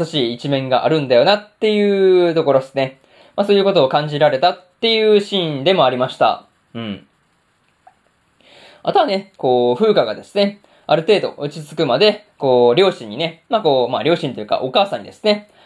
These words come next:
お母さんに居場所を教えないようにしているっていうところもね、なんとなくこう、わかるような気がしたなっていう話でした。というかね、こう、落ち着かないのにね、居場所だけを伝えてもなかなか仕方ないしね、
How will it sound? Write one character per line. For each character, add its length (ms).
お 100
母 200
さ 140
ん 80
に 280
居 80
場 120
所 160
を 80
教 120
え 120
な 120
い 80
よ 100
う 40
に 260
し 100
て 180
い 40
る 60
っ 60
て 320
い 180
う 60
と 100
こ 100
ろ 80
も 100
ね、 260
な 100
ん 40
と 100
な 80
く 120
こ 260
う、 20
わ 100
か 100
る 80
よ 80
う 20
な 260
気 120
が 120
し 80
た 100
な 160
っ 140
て 100
い 360
う 40
話 320
で 100
し 100
た。 260
と 100
い 60
う 40
か 100
ね、 280
こ 260
う、 40
落 140
ち 60
着 60
か 120
な 80
い 60
の 80
に 80
ね、 200
居 100
場 100
所 120
だ 100
け 180
を 140
伝 220
え 40
て 80
も 240
な 100
か 80
な 100
か 120
仕 100
方 200
な 100
い 80
し 120
ね、 220